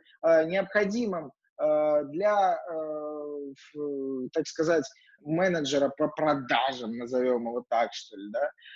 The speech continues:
вот, э, то он должен быть вот как бы такой, ну, очень ловкач, да, ну, как бы в каком-то смысле, понимаешь? То есть вот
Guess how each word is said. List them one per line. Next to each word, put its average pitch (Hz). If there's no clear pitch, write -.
вот, 143
э, 135
то 214
он 254
должен 214
быть 285
вот 180
как 196
бы 170
такой, 196
ну, 196
очень 185
ловкач, -
да, 254
ну, 175
как 131
бы 131
в -
каком-то 185
смысле, -
понимаешь? 170
То 170
есть 180
вот 208